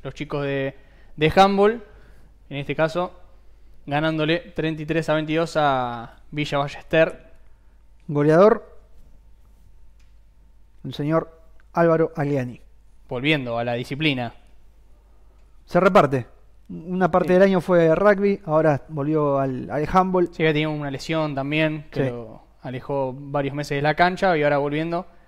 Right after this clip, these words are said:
Speaker 1: de la mejor manera. Hizo de todo, porque también hizo fútbol y todo, un fenómeno.
Speaker 2: Ocho goles para Agliani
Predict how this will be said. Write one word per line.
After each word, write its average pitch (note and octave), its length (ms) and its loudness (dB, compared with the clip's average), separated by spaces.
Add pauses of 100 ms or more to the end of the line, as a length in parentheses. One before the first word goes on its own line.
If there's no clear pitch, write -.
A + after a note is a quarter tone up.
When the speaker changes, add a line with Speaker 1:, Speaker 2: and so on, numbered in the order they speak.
(120)
Speaker 1:
de C#3+ 80 -4
la C3+ 80 -2
mejor C#3 200 -6
manera. B2+ 400 -8 (420)
Hizo D3 180 -8
de B2+ 60 -8
todo, D3 160 -2
porque B2 100 -8
también C#3 140 -6
hizo C3+ 160 -10
fútbol C3+ 340 -4
y B2+ 60 -12
todo, B2 160 -8
un A2 100 -16
fenómeno. G#2+ 400 -12 (320)
Speaker 2:
Ocho F#3 260 2
goles D#3+ 220 6
para D#3 220 6
Agliani G#3+ 500 6